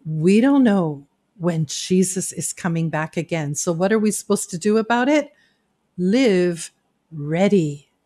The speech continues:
And it says just before where we start today, "Watch therefore, for you know neither the day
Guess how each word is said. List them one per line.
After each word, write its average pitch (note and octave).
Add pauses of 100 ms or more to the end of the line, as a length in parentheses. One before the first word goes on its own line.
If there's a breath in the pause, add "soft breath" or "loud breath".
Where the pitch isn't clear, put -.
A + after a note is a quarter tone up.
(680)
And F3
it E3
says G#3+
just -
before A3
where F3+
we F3+
start F#3
today, F3 (300 loud breath)
"Watch G#3+
therefore, F#3+
for -
you F3
know F#3+
neither D#3+
the D3
day F#3+